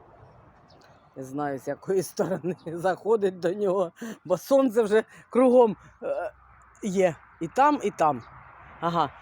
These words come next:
зараз ще розповім же ж вам, чим же ж я таки бризкала. Бо опять, може, заглючить, то хоч недовго, може, зніму,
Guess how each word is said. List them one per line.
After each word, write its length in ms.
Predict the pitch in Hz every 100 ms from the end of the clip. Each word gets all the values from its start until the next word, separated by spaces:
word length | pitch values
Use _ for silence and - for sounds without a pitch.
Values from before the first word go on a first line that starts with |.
| -
зараз 520 | 156 196 262 240 - -
ще 200 | 214 226 -
розповім 580 | 175 165 - 170 208 214
же 120 | 185
ж 140 | 170 160
вам, 200 | 185 180 - - -
чим 240 | 208 196
же 120 | 175
ж 140 | 165 175
я 60 |
таки 260 | 175 175 185
бризкала. 600 | 170 180 - - 147 135 - _ _ _ _ _ _ _ _ _ _ _ _ -
Бо 120 | 196
опять, 340 | 208 208 190
може, 320 | 165 165 151 156
заглючить, 680 | 175 151 170 160 - 139
то 140 | 180 - _ _ _
хоч 160 | 175 -
недовго, 540 | 190 190 208 208 170
може, 280 | 165 165 170
зніму, 380 | 156 180 214